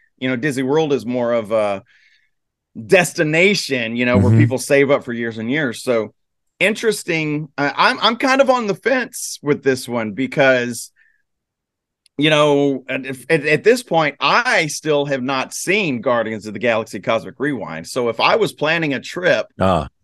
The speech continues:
Speaker 1: in December or
Speaker 2: 'Cause it's
Speaker 1: something,
Speaker 2: that new.
Speaker 1: I,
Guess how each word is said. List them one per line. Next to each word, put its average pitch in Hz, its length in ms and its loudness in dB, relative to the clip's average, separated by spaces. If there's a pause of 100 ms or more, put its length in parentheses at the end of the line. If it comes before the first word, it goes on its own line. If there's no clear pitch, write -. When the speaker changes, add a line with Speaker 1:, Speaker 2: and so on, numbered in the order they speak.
(220)
Speaker 1:
in 147 280 0
December 123 760 0
or 104 40 -6
Speaker 2:
'Cause 104 120 0
it's 101 160 0
Speaker 1:
something, 117 80 0
Speaker 2:
that 90 200 4
new. 85 420 2 (460)
Speaker 1:
I, 160 140 4